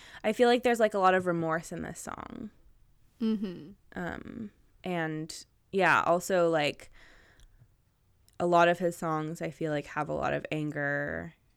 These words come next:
Speaker 1: and, like, kind of a sense of righteousness, um, to them.
Speaker 2: Witchnessness,
Speaker 1: And
Speaker 2: did you say?
Speaker 1: <laughs> Righteousness?
Speaker 2: Oh, righteousness, yes.
Speaker 1: Yeah. Yeah.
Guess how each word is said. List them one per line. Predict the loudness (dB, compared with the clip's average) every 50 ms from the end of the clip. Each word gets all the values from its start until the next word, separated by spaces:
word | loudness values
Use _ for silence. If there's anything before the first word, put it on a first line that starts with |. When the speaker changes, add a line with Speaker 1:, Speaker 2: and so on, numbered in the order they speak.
| _ _ _ _ -4
Speaker 1:
and, | -2 0 0
like, | 0 0 -2 -2 -6 -20 _ _ _ _ _ _ -6
kind | 0 0 2 2
of | 4 2
a | 2 0
sense | 0 -4 -4 -4 -4
of | -6 -4 -2
righteousness, | -2 -2 -2 -2 -4 -8 -8 -6 -8 -8 -8 -8 -10 -12 -14 -16 -16 -18 -20 _ _ _ _ _ _ _ _ _ _ _ _ _ _ _ _ _ _ _ _ _ -8 -4
um, | -2 -2 -2 -2 -4 -6 -8 -10 -10 -12 -12 -14 _ _ _ _ _ -8
to | -6 -2
them. | 0 0 0 0 -2 -4 -6 -6 -10 _ -20 _ _ -20 _ _ _ _ _ _ _ _ 0
Speaker 2:
Witchnessness, | 2 2 2 4 4 4 4 4 4 2 0 -2 0 0 0 0 -2 -4 -8
Speaker 1:
And | -6
Speaker 2:
did | -4 2 6
you | 6 8
say? | 8 8 6 6 4 0 -6 -8 _ _ _ 6
Speaker 1:
<laughs> | 8 10 10 10 8 6 6 6 4 4 6 6 4 4 4 2 -4 -4 -4 -4 -2 -2 -2 -2 -2 -4 -4 -8 -4
Righteousness? | 2 4 4 4 4 2 0 -4 -4 -4 -6 -6 -6 -6 -8 -10 -12 -18 -18 -20 _ _ _ _ _ _ _ _ _ _ 0
Speaker 2:
Oh, | 2 2
righteousness, | 2 2 0 0 -2 -4 -6 -6 -8 -12 -20 -18 -16
yes. | -14 -12 -12 -12 -12 -10 -8
Speaker 1:
Yeah. | -6 -6 -6 -8 -10 -14 -16 -20 -20 -20 -20 -20 -20 -20 -20 -20 -20 -20 -20 -20 -20 -20 -20 _ _ _ 0
Yeah. | 6 6 8 8 6 4 0 -4 -8